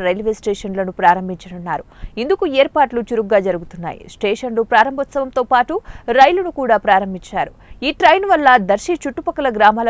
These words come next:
ప్రాంతవాసులకు ఎంతో అనుకూలంగా ఉంటుంది. ఈ ప్రాంతం నుంచి దూర ప్రాంతాల్లో ఉన్నటువంటి నగరాలకు సులభంగా ఉంటుంది. దర్శి ప్రాంత ప్రజలు రైలు సౌకర్యం లేక డెబ్బై కిలోమీటర్ల దూరంలో ఉన్న ఒంగోలుకు,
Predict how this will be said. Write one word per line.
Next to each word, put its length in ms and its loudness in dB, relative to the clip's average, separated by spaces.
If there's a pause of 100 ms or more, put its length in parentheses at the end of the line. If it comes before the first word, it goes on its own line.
ప్రాంతవాసులకు 720 -2 (200)
ఎంతో 180 -6 (140)
అనుకూలంగా 500 -6
ఉంటుంది. 320 -12 (480)
ఈ 40 0 (100)
ప్రాంతం 380 2
నుంచి 200 -8 (140)
దూర 140 0 (100)
ప్రాంతాల్లో 420 -4 (100)
ఉన్నటువంటి 420 -8 (100)
నగరాలకు 440 -4 (120)
సులభంగా 500 -4
ఉంటుంది. 300 -16 (400)
దర్శి 340 2
ప్రాంత 200 0 (100)
ప్రజలు 300 -4 (160)
రైలు 280 -2 (100)
సౌకర్యం 520 -4
లేక 160 -4 (480)
డెబ్బై 320 0
కిలోమీటర్ల 640 -2
దూరంలో 400 -2
ఉన్న 100 -4 (180)
ఒంగోలుకు, 460 -2